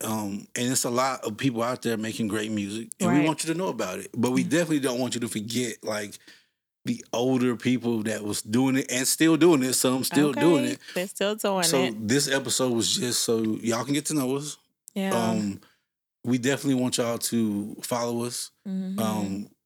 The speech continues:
Speaker 1: we definitely want y'all to interact with us.
Speaker 2: Right.
Speaker 1: Uh, there will be a, um, at least a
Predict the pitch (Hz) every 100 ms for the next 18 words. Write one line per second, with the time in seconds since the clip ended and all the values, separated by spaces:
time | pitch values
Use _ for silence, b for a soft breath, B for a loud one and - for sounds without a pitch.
0 | _ - 113 113 113 127 127 120 120 120
1 | 107 101 98 101 147 117 139 131 131 -
2 | b b _ 170 165 113 113 123 120 143
3 | 139 123 135 131 131 117 117 113 107 107
4 | 98 98 - _ _ _ _ _ 101 95
5 | 110 117 113 107 180 180